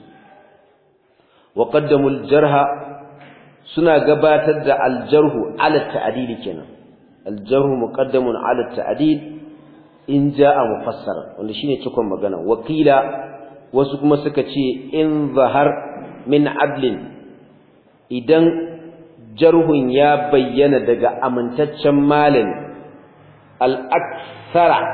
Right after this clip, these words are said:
ko al-aksaru, duk ana karantawa. Ana iya cewa al-aksara sai zama fi mahalli nasbi hali kenan. Ko kuma al-aksaru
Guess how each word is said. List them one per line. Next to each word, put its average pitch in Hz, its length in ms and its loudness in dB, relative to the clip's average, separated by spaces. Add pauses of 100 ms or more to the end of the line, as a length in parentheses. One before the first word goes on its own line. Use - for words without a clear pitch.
(560)
ko 160 240 2
al-aksaru, 147 1200 0
duk 147 120 2
ana 160 240 2
karantawa. 110 560 0
Ana 165 160 2
iya 151 160 2
cewa 123 160 2
al-aksara 156 840 0 (1080)
sai 151 160 0
zama 143 220 4 (140)
fi 165 160 -2 (600)
mahalli 139 440 -4
nasbi 127 360 0
hali 123 320 0
kenan. - 320 -6 (600)
Ko 143 120 -2
kuma 147 240 2
al-aksaru 147 1300 0